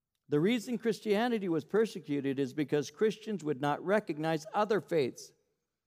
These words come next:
but insisted that there was only one true faith, and that was through Jesus Christ. So the reason for Rome's persecution of the church was that Christians proclaimed that Christ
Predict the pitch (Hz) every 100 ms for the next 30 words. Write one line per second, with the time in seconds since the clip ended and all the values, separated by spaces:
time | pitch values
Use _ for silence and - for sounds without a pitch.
0 | _ _ 123 117 120 - 147 - 104 120
1 | 123 117 117 139 127 117 139 139 - 135
2 | 110 - 117 104 - 101 117 107 - 117
3 | 104 113 107 113 - 127 117 107 _ _
4 | _ _ _ _ _ _ _ - 160 151
5 | 147 208 240 233 208 - 147 143 185 196
6 | - 185 165 160 135 190 185 175 143 120
7 | 123 - 247 180 117 - _ _ _ _
8 | _ _ _ - 131 135 131 - 190 185
9 | 190 180 - 147 - 202 214 160 127 120
10 | 127 - - 180 160 -